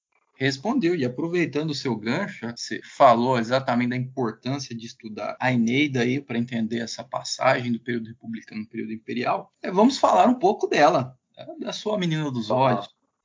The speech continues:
Speaker 1: Poderia apresentar ao nosso público a, a Eneida de Virgílio e nos contar um pouco sobre suas reflexões sobre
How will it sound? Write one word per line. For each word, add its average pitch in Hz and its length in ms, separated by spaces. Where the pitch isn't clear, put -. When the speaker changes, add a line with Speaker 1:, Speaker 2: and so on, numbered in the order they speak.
Speaker 1:
Poderia 214 360
apresentar 151 480
ao 143 80
nosso 131 400
público 123 720
a, 123 260
a 127 60
Eneida 120 400
de 117 120
Virgílio 117 440
e 165 40
nos 196 140
contar 165 300
um 170 140
pouco 156 260
sobre 131 360
suas 120 300
reflexões 131 680
sobre 117 460